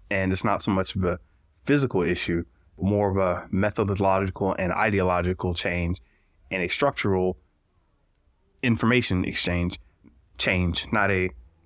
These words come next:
physical one. So A I is coming for you, and it's, and you should know that. The best use of it is up to you, I guess, but A I is currently taking over.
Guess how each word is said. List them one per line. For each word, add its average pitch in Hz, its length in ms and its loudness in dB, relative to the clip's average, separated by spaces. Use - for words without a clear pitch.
physical 98 320 0
one. 90 160 -4
So 110 400 2
A 147 80 4
I 139 140 4
is 117 80 0
coming 101 260 2
for 101 180 2
you, 95 300 0
and 113 120 0
it's, - 160 -2
and 104 340 2
you 120 120 2
should 104 180 0
know 98 200 4
that. 82 180 0
The 113 80 -2
best 151 260 4
use 143 200 4
of 107 100 2
it 107 160 2
is 117 140 2
up 113 100 0
to 101 120 0
you, 127 280 6
I 101 140 4
guess, 98 300 0
but 101 300 2
A 139 140 4
I 139 180 4
is 123 140 2
currently 120 760 0
taking 101 280 -2
over. 80 300 -6